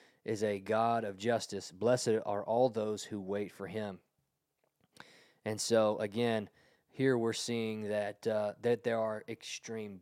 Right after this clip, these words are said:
benefits of being patient, um, whenever it comes to waiting on God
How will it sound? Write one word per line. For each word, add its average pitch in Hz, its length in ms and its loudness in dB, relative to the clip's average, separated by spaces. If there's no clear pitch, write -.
benefits 117 640 -2
of 98 320 -4
being 104 260 -4
patient, 107 580 -2
um, 104 260 -14
whenever 107 400 0
it - 140 -14
comes 104 380 -4
to 107 280 0
waiting 110 460 0
on 101 240 -6
God 98 440 0